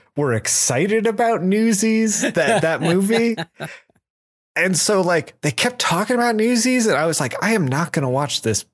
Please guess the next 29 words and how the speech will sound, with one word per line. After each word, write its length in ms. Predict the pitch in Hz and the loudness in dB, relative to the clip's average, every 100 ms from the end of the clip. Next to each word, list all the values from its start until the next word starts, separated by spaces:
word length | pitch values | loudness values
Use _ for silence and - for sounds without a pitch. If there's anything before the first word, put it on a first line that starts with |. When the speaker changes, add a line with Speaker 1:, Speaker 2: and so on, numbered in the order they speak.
| - | -12
Speaker 1:
fucking 400 | - 151 - 117 | -8 -8 -6 -2
movie." 420 | 131 135 90 90 - | 0 0 -4 -6 -2
Like, 240 | 135 - | -2 -2
<laughs> 180 | 156 - | -4 -4
like, 240 | 208 - - | -6 -8 -8
it's, 160 | 165 226 | -6 2
Speaker 2:
You 80 | - | 2
never 200 | - 339 | 4 2
Speaker 1:
it 20 | |
Speaker 2:
watched 260 | 220 294 | 0 2
it 60 | 247 | 0
Speaker 1:
seems, 140 | 240 - | 0 0
Speaker 2:
when 100 | 226 | 0
you 80 | |
were 220 | 226 220 214 | 0 0 2
a 80 | |
Speaker 1:
I've 80 | 165 | 2
Speaker 2:
kid? 80 | 175 | 0
Speaker 1:
never 240 | 185 233 | 0 0
seen 340 | 202 196 196 175 | 0 0 2 2
Newsies. 560 | 175 170 - 110 113 - | 2 0 0 -4 -6 -4
No, 220 | 143 127 - 156 - | -4 -4 -6 -6 -4
no. 120 | 139 170 | -2 0
Speaker 2:
It 60 | |
has, 340 | 165 185 185 - - | 0 0 -2 -4 -2
it 100 | 170 | -2
has 240 | 165 185 | 0 0
a 80 | 180 | 0
young 640 | 170 170 208 170 156 185 | 0 0 0 0 0 -4